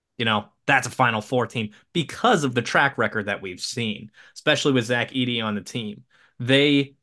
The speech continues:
are this powerhouse, just forced to be reckoned with during the regular season because he's officiated a certain way in the regular season. And then you get into the tournament and they lose to a sixteen seed. This is what we're talking, like,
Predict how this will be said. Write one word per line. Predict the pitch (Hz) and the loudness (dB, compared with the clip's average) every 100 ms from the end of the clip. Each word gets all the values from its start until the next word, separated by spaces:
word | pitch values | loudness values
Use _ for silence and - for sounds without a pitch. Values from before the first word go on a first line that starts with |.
| _ _ | _ _
are | 131 131 127 127 | 2 4 4 2
this | 127 123 117 - _ _ _ - | 0 -2 -4 -10 _ _ _ -18
powerhouse, | - 180 190 180 147 151 151 135 - - _ _ _ _ _ _ - | -2 2 4 4 2 2 2 0 -6 -18 _ _ _ _ _ _ -10
just | 165 151 131 - - - | -4 -2 -2 -8 -16 -4
forced | 165 175 - | 0 0 -2
to | 160 | 0
be | 135 | 2
reckoned | 127 131 135 120 | 2 0 0 -2
with | 110 - | -2 -2
during | 113 110 | -4 -4
the | |
regular | 104 110 113 104 | -2 -4 -4 -6
season | - 123 104 104 | -4 -4 -2 -2
because | 104 - 139 135 | -2 0 0 2
he's | 120 | -2
officiated | 107 127 117 120 98 98 92 - _ - | -2 -2 -4 -2 -2 -2 -4 -8 _ -10
a | 107 | -2
certain | 127 117 113 | 0 0 0
way | 110 | 0
in | 104 | 0
the | |
regular | 101 113 107 101 | 0 -2 -2 -6
season. | - 127 113 104 | -2 -2 0 -2
And | - _ - | -6 _ -2
then | 220 | 0
you | 220 | 2
get | 226 | 2
into | 170 175 | 2 2
the | |
tournament | 151 - 233 175 | 2 2 2 2
and | 156 | 0
they | 151 | 0
lose | 170 175 | 2 0
to | - 131 | 0 -4
a | |
sixteen | - 156 - - 104 | -4 -6 -6 -8 -8
seed. | - 64 - _ _ _ _ _ _ _ _ - 127 _ _ _ _ _ _ _ _ _ - | -8 -16 -18 _ _ _ _ _ _ _ _ -20 -20 _ _ _ _ _ _ _ _ _ -2
This | 143 175 | 0 0
is | 185 | 2
what | 190 160 | 4 4
we're | |
talking, | 139 147 139 | 2 2 2
like, | 131 | 0